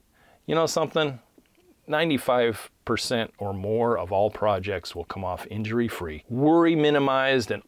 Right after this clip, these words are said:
all involved happy with the end results. I am not here to scare you. I'm just here to kinda verbally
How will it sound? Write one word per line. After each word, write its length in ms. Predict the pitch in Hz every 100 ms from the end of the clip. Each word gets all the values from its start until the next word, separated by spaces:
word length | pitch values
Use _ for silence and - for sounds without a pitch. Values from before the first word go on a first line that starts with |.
| _
all 420 | 113 139 147 151
involved 520 | 151 117 110 104 98 -
happy 580 | - 117 110 - 110
with 180 | 101 92
the 160 | - 95
end 240 | 95 90
results. 560 | 90 92 76 71 - - _ - _ -
I 100 | 123
am 160 | 101
not 300 | 101 120 127
here 180 | - 127
to 120 | 110
scare 440 | 101 - - 107 107
you. 160 | 87 - _ - - -
I'm 180 | 131 180
just 220 | 190 -
here 200 | - 160
to 80 | 131
kinda 360 | - 135 117 - - - - -
verbally 760 | 104 107 151 165 147 139 127